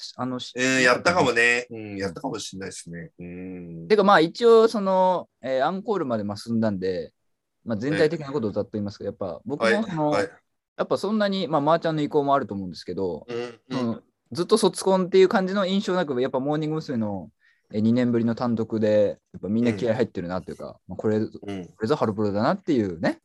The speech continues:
Speaker 2: うん。
Speaker 1: ステージがありましたと。
Speaker 2: うん。
Speaker 1: であって、まあ、
Speaker 2: うん。
Speaker 1: 最後、まあ、もちろんね、佐藤正樹卒業スペシャルなんで、まーちゃん出てきましたと。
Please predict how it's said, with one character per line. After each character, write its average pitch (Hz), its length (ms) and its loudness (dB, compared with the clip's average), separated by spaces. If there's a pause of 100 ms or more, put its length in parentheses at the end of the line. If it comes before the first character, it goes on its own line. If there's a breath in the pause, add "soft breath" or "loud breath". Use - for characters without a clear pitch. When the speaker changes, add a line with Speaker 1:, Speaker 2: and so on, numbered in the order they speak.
(120)
Speaker 2:
う 101 60 -14
ん。 98 40 -10
Speaker 1:
ス 95 100 -8
テ 143 140 6
ー - 20 6
ジ 123 100 -2
が 117 120 6
あ 127 40 8
り 180 140 4
ま 226 120 6
し - 80 -4
た - 120 0
と。 - 200 -6 (600)
Speaker 2:
う 98 80 -12
ん。 87 180 -8 (540)
Speaker 1:
で 113 100 -2
あ 147 40 0
っ - 120 -8 (120)
て、 359 340 -2 (480)
ま 101 100 -6
あ、 - 20 -2
Speaker 2:
う - 20 -2
ん。 - 20 -4
Speaker 1:
最 135 200 2
後、 92 280 -4 (560)
ま 101 80 -8
あ、 98 40 -4
も 92 100 -4
ち 95 80 -8
ろ 82 100 -8
ん 73 40 -8
ね、 123 200 -6 (260)
佐 110 120 -10
藤 98 100 -2
正 90 240 -6
樹 - 80 -16
卒 95 220 -10
業 98 260 0
ス - 120 -20
ペ 110 60 -14
シ 104 80 -4
ャ 95 40 2
ル 87 60 -6
な 80 60 -8
ん 76 60 -8
で、 76 220 -12 (500)
ま 98 80 -4
ー 104 40 -2
ち 110 80 -2
ゃ - 20 2
ん 98 40 2
出 120 120 2
て 143 100 2
き 123 80 2
ま 110 100 6
し - 80 -6
た - 80 -6
と。 - 160 -14